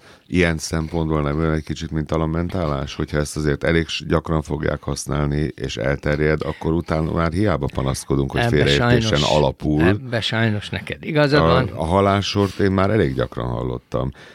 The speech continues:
Speaker 1: és tulajdonképpen az is lehet, hogy a siralomházat régiesnek érzik, másrészt, ö, a halálsort szemléletesebbnek érzik azért, mert azért ezt általában egy épületen belül mondjuk egy folyosó,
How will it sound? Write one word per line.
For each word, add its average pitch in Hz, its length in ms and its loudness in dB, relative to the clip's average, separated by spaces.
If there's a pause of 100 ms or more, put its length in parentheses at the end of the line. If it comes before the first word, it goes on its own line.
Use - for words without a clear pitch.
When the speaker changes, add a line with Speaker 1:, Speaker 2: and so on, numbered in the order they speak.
Speaker 1:
és 76 200 -2
tulajdonképpen 80 760 2
az 82 200 0
is 78 160 -6
lehet, 76 300 0
hogy 73 120 0
a 69 40 0
siralomházat 67 1080 -2
régiesnek 87 720 0
érzik, 92 640 -2 (580)
másrészt, 76 720 0
ö, 67 220 2
a 53 120 0
halálsort 69 640 0
szemléletesebbnek 69 1000 0
érzik 67 340 -4
azért, 67 300 -2
mert 67 200 -4
azért 67 460 -4
ezt - 300 -8 (120)
általában 78 840 0
egy - 280 -6
épületen 65 600 -4
belül 69 300 2
mondjuk 65 360 -2
egy - 120 -6
folyosó, 69 720 0